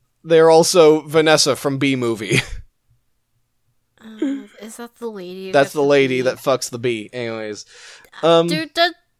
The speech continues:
Speaker 2: I don't think they fuck.
Speaker 1: I do. Anyways.
Speaker 2: I haven't
Speaker 1: Doof-
Speaker 2: seen it in a while, so
Speaker 1: She makes some gestures towards him. Anyways, Doofenshmirtz.
Speaker 2: I mean, I know they flirt, but
Speaker 1: N-, like, gestures.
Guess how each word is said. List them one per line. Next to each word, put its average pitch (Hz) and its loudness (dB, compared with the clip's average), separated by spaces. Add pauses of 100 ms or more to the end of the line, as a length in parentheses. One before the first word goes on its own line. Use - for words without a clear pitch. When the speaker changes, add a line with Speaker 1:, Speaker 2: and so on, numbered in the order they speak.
Speaker 2:
I 320 4
don't 381 0
think 349 -4
they 262 0
fuck. 262 0 (420)
Speaker 1:
I 143 2
do. 131 2 (160)
Anyways. 120 -6 (500)
Speaker 2:
I 262 2
haven't 330 0
Speaker 1:
Doof- 427 2
Speaker 2:
seen 311 -4
it 277 -2
in 262 -4
a 262 -2
while, 214 2
so 190 -8
Speaker 1:
She 214 2
makes 302 6
some 175 2
gestures 143 2
towards 123 -2
him. 120 -6 (380)
Anyways, 160 0
Doofenshmirtz. 175 0
Speaker 2:
I 302 0
mean, 359 -2
I 381 4
know 370 4
they 294 -2
flirt, 220 -6
but 190 -10 (540)
Speaker 1:
N-, 147 -6
like, 147 2
gestures. 120 -2